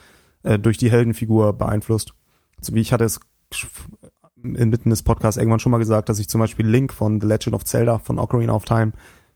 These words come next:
der hat mich voll beeinflusst, weil er so moralisch korrekt durch die Welt geht und so ein Heldentum verfolgt.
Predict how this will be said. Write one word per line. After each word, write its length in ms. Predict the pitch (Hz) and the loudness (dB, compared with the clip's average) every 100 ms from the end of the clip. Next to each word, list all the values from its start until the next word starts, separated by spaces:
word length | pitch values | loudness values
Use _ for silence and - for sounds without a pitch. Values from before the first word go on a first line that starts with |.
| _ - | _ -2
der 80 | 117 | -2
hat 60 | 113 | -2
mich 100 | - | 0
voll 160 | 123 | 0
beeinflusst, 600 | 117 117 117 120 - - - | 2 0 0 -2 -4 -10 -4
weil 120 | 110 | -2
er 80 | 107 | 0
so 180 | 107 | 0
moralisch 500 | 107 107 107 113 120 | 2 2 2 2 0
korrekt 360 | - 110 113 - | -2 -2 -2 0
durch 100 | 113 | -2
die 120 | 110 | 0
Welt 180 | 110 110 | 0 0
geht 180 | 110 110 | -2 -2
und 100 | 104 | -2
so 100 | 107 | -2
ein 60 | |
Heldentum 960 | 98 117 117 110 107 - - 120 110 101 | 2 2 2 0 -2 -8 -2 2 2 0
verfolgt. 560 | - 113 113 117 - | -2 -2 2 0 -2